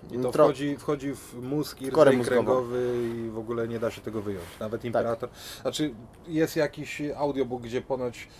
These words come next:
Speaker 1: e, Malkador zwierza się komuś tam, że imperator tak naprawdę wie, jak to wyjąć, tylko nie chciał. Ale to, powiedzmy, apokryfy.
Speaker 2: Nie do końca, tak? Znaczy, nie, nie do końca jest dopowiedziane, o,
Speaker 1: Mhm.
Speaker 2: co tam się dzieje. Chodzi ogólnie to, że, y,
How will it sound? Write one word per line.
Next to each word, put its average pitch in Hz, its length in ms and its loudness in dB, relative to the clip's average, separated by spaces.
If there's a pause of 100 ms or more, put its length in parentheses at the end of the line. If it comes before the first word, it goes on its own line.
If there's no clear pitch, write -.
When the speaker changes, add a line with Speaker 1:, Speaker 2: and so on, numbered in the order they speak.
(260)
Speaker 1:
e, 117 340 2
Malkador 120 600 0
zwierza 110 360 -4
się - 120 -12
komuś 117 260 -4
tam, 117 180 -4
że 123 100 -4
imperator 123 420 -4
tak - 160 -10
naprawdę 139 480 -4
wie, 143 280 -6
jak 104 140 -4
to 104 140 -8
wyjąć, 107 340 -6
tylko - 200 -14
nie 98 120 -10
chciał. - 200 -20 (680)
Ale 120 180 -2
to, 113 300 2 (300)
powiedzmy, 92 320 -10 (120)
apokryfy. 120 500 -2 (220)
Speaker 2:
Nie 131 240 2
do 123 120 6
końca, 104 440 -2
tak? 123 460 2
Znaczy, 170 280 4
nie, 190 140 6
nie 196 140 8
do 185 100 12
końca 202 220 8
jest 151 140 0
dopowiedziane, 135 600 6
o, - 100 -4
Speaker 1:
Mhm. 120 180 -6
Speaker 2:
co 127 120 -4
tam 123 120 0
się 117 140 -10
dzieje. 107 200 -6 (500)
Chodzi 208 220 8
ogólnie 196 720 8
to, 175 180 8
że, 147 420 8
y, 127 1080 4